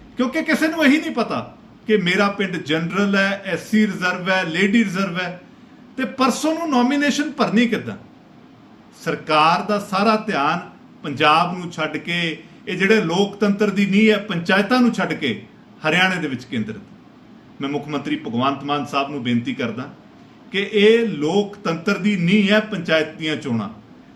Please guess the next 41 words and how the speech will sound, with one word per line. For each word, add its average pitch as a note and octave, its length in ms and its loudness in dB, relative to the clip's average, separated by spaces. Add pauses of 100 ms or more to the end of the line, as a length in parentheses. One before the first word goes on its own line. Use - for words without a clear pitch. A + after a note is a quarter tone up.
(100)
ਸੁਹਿਰਦ A3 580 2
ਤਰੀਕੇ A3 440 2
ਦੇ A#3 140 4
ਨਾਲ D3 300 0 (400)
ਪੰਜਾਬੀਆਂ F3 600 2
ਦੀਆਂ G3+ 220 0
ਚੋਣਾਂ F3 360 -4
ਕਰਾਓ, F#3 320 0
ਕਿਉਂਕਿ G#3 340 0
ਇਹ B3 240 2 (120)
ਭਾਈਚਾਰਕ F3+ 680 0
ਚੋਣਾਂ D3 300 0
ਨੇ G#2+ 120 0 (560)
ਔਰ G3+ 140 4
ਇਹ C#4 140 4
ਚੋਣਾਂ A#3 420 2
ਦੇ B3 140 2
ਵਿੱਚ A#3+ 220 -2
ਕਿਸੇ C4+ 380 0
ਵੀ D4+ 120 0
ਕਿਸਮ A#3+ 360 2
ਦੀ A#3 100 2
ਜਿਹੜੀ A#3 260 0
ਧਾਂਦਲੀ E3+ 520 0
ਹੈ, G#2+ 240 -4 (340)
ਉਹ G3+ 120 -6
ਪੰਜਾਬ F3 680 2
ਦੇ G#3+ 120 6
ਜਿਹੜੇ G#3+ 240 0
ਸਾਡੇ G3 280 -2
ਸਮਾਜਿਕ F3+ 500 0
ਰਿਸ਼ਤੇ F#3 320 -2
ਨੇ, A3+ 100 4
ਉਹਨਾਂ B3+ 220 2
ਨੂੰ G#3 80 2
ਵੀ G#3+ 120 0
ਖਰਾਬ F#3+ 360 -4
ਕਰੂਗੀ G#3 440 -4 (360)
ਤੇ G#3 120 2
ਸਰਕਾਰ G3 580 4
ਨੂੰ G#3+ 260 2